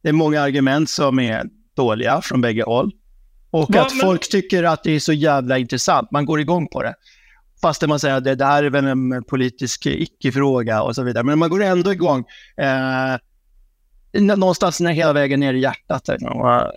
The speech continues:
Speaker 2: Ja, men det är för att Systembolaget är det, det svenskaste vi har.
Speaker 1: <laughs> Ja, på ett sätt så är det ju det.
Speaker 2: Ja.
Speaker 1: Och järnmalmen
Speaker 2: Men, eh,
Speaker 1: i Norrland.
Speaker 2: förutom gårdshandeln, eh,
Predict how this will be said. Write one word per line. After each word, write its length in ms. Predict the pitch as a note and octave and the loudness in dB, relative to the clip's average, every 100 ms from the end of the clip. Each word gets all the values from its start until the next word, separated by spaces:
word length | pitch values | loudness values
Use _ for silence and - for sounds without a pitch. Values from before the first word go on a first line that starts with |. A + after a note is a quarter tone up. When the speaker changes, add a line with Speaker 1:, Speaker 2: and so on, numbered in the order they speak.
| G#3+ - - | -16 -20 -16
Speaker 2:
Ja, 180 | F3 F3+ | -10 -6
men 160 | F#3+ F3 | -2 0
det 140 | F#3+ | 0
är 40 | F#3+ | 0
för 140 | G#3+ | -2
att 100 | - | -2
Systembolaget 680 | - F#3 G3 F3 G3 G3 F#3+ | -4 -2 -2 0 -2 -2 -2
är 260 | E3 D#3+ E3 | -2 -2 -6
det, 180 | D3+ - | -12 -10
det 140 | D#3 | -4
svenskaste 760 | D#3 - F3 D3 - E3+ - C#3+ | -4 -2 -2 -2 -4 -4 -4 -4
vi 100 | D3 | -2
har. 360 | F3 B2 D3+ - | -2 -4 -6 -2
Speaker 1:
<laughs> 60 | - - B3+ - G#3 - - - | -2 0 0 -2 -6 -10 -8 0
Ja, 260 | D3 E3 - | 2 2 0
på 60 | F3 | -2
ett 100 | F#3+ | -2
sätt 180 | E3+ D3 | -4 -4
så 120 | D#3+ | 0
är 140 | E3+ | 0
det 60 | F3 | 0
ju 140 | D#3 | -4
det. 180 | A#2 A2+ _ | -6 -8 _
Speaker 2:
Ja. 200 | - C#3+ | -6 -2
Speaker 1:
Och 140 | C3+ D#3 | 0 2
järnmalmen 520 | D#3 C#3+ C#3 B3 C4+ | 2 4 4 6 4
Speaker 2:
Men, 140 | C4+ | 4
eh, 60 | C4+ | 2
Speaker 1:
i 40 | |
Norrland. 220 | C4 C4+ C4 | 0 0 0
Speaker 2:
förutom 540 | C4 C4+ A3+ D#4 B3 | 2 0 0 0 0
gårdshandeln, 760 | C#4+ A#3 G3 - E4 D4+ D#3+ F3 - - - - | 0 0 0 0 0 0 -2 -6 -12 -20 -18 -6
eh, 460 | E3 D#3+ D#3 D#3+ | -4 -2 -2 -4